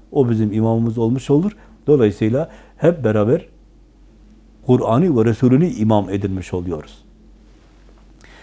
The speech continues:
Tek başına sarılsak olmaz mı? Olmaz dedi Allah. Hep beraber sarılacaksınız Allah'ın ipine. Bununla beraber bir imam da olacak.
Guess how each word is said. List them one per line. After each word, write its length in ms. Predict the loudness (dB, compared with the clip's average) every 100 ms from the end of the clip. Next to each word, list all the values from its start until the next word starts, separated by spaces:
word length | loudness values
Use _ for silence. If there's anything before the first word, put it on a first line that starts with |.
| -20 -20 _ -2
Tek 200 | 0 2
başına 320 | 0 2 -2
sarılsak 480 | 0 0 0 -2 0
olmaz 360 | 0 2 0 0
mı? 120 | -4 -6 -16 -2
Olmaz 380 | 0 0 -2
dedi 200 | -6 -8
Allah. 340 | -8 -10 -16 -20 _ -20 -20 _ _ _ -20 _ _
Hep 200 | -6 0
beraber 280 | 2 2 0
sarılacaksınız 760 | 0 -2 -2 -6 -8 -6 -8
Allah'ın 360 | -6 -6 -6 -6
ipine. 400 | -8 -10 -14 -16 _ _ _ -20 -20 -20 -14 0
Bununla 300 | 4 4 4
beraber 360 | 2 4 4
bir 140 | 2 2
imam 300 | 2 2 2
da 60 |
olacak. 480 | 2 2 2 0 -4